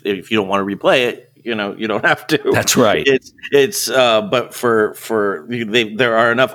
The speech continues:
Speaker 1: options there that I think it can, you can legally claim there is infinite replay value.
Speaker 2: That, yes, I certainly feel that way.
Speaker 1: Nice.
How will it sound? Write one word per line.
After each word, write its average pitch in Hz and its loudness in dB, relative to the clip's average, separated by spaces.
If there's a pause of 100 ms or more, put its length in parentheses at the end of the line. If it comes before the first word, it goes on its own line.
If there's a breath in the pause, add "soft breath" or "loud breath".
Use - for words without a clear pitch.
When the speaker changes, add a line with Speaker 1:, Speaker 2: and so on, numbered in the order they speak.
Speaker 1:
options 139 0
there 110 2
that 101 -2
I 92 -4
think 95 -8
it 85 -8
can, 90 -10
you 101 -10
can 95 -16 (380 loud breath)
legally 180 2
claim 107 -2
there 98 0
is 92 -6
infinite 87 -12 (160)
replay - -16
value. - -20 (280)
Speaker 2:
That, - -4
yes, - -4
I - -2
certainly 55 -6
feel 67 -2
that 50 -6
way. - -12 (1500 loud breath)
Speaker 1:
Nice. - -8